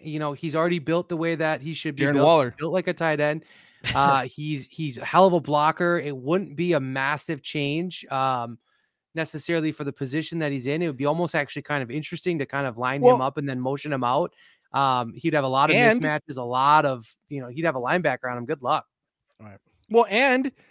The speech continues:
Speaker 2: if you did that and moved him to, like, tight end, that gets E Q on the field, who I think's kinda earned some playing time, and
Speaker 1: Playing better,
Speaker 2: he's
Speaker 1: yeah.
Speaker 2: really had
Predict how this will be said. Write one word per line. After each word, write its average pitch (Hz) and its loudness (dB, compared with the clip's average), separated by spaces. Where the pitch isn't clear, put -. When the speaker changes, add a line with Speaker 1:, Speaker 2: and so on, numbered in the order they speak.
Speaker 2:
if 190 -2
you 247 2
did 214 6
that 175 4
and 165 0
moved 190 0
him 185 -4
to, 160 -2
like, 147 -2
tight 170 -2
end, 202 0
that 185 0
gets 262 -6
E 208 -4
Q 214 -4
on 185 2
the 139 -2
field, 156 -2
who 170 4
I 233 6
think's 285 -4
kinda 220 0
earned 185 -2
some 143 -2
playing 202 -2
time, 131 0
and 135 -2
Speaker 1:
Playing 127 -4
better, 113 -2
Speaker 2:
he's 101 -4
Speaker 1:
yeah. 135 -8
Speaker 2:
really 208 2
had 175 2